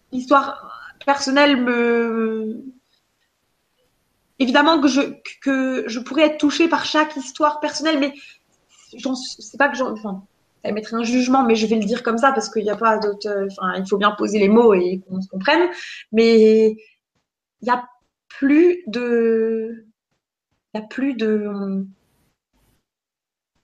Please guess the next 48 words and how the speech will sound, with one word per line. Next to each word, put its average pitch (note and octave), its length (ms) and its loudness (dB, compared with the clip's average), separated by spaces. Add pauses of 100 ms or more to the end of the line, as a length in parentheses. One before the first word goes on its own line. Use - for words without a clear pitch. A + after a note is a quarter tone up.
(880)
j'en B3 160 0
suis C4 220 0
plus C4 220 4
là. C#4+ 220 6 (1300)
J'en G#3+ 140 2
suis C#4 300 0
plus B3+ 240 0
là, A#3+ 340 0
en G#3+ 60 -8
fait. G#3+ 400 -10 (100)
Je A3 160 -6
n'en A#3 140 -4
suis C4+ 180 -4
plus A#3+ 220 -6
là A3+ 400 0
à G3+ 180 4
aller A3 220 2
voir B3 280 2
dans A#3 100 -2
du A3 120 -6
personnel. A#3 480 -4 (360)
Et A#3+ 60 -4
ce - 120 -2
que C4+ 180 6
je, B3 500 4
j'ai B3 120 -2
envie B3+ 180 -2
de B3 60 -8
proposer C4+ 560 2
là C4 160 4
maintenant, A#3+ 340 0
c'est C#4 220 -4
de G#3 60 -4
la A3+ 80 4
libération. A#3+ 800 2
Alors, G3 280 2
on - 20 -4
va G3 120 4
appeler G3+ 220 -2
ça A3+ 180 0
avec G3 260 0
des G3+ 120 -2
mots A3 240 2
pour F#3+ 220 -14
que - 60 -20
ce G3+ 80 -12
soit G3 240 -6
compris. D4 420 -4